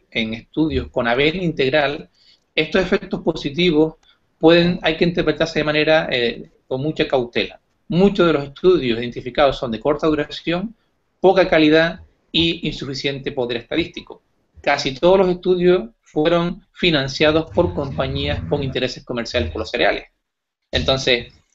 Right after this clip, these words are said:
y luego concluyen los autores que hay una necesidad de estudios mejor diseñados,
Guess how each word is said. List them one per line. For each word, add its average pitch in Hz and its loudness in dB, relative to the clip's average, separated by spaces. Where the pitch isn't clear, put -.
y 127 -2
luego 180 6
concluyen 175 4
los 160 4
autores 175 0
que 170 0
hay 180 2
una 165 -2
necesidad 147 -4
de 135 0
estudios 165 -4
mejor 135 0
diseñados, 160 0